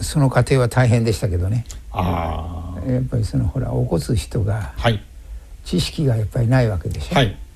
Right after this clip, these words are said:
Speaker 1: だからやっぱり間違えて起こすんで、
Speaker 2: あー。
Speaker 1: それを説明するために何回も講義をやりましたよ。
Speaker 2: あー。しかし、大きなところでは、あの、十三回の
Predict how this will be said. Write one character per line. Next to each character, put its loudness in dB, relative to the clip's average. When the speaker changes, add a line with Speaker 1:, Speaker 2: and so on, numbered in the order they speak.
Speaker 1:
だ -4
か -2
ら -2
や -2
っ -2
ぱ -4
り 2
間 2
違 0
え 0
て -2
起 -2
こ 0
す -4
ん -2
で、 -6
Speaker 2:
あ -8
ー。 -12
Speaker 1:
そ -4
れ 2
を 2
説 -2
明 2
す -2
る 0
た 0
め 2
に 2
何 2
回 -2
も -2
講 2
義 2
を 0
や 0
り 2
ま 2
し -6
た -8
よ。 -8
Speaker 2:
あ -12
ー。 -20
し -8
か 2
し、 -2
大 2
き -6
な 2
と -2
こ -4
ろ 0
で -2
は、 -4
あ -4
の、 0
十 2
三 -4
回 -4
の 0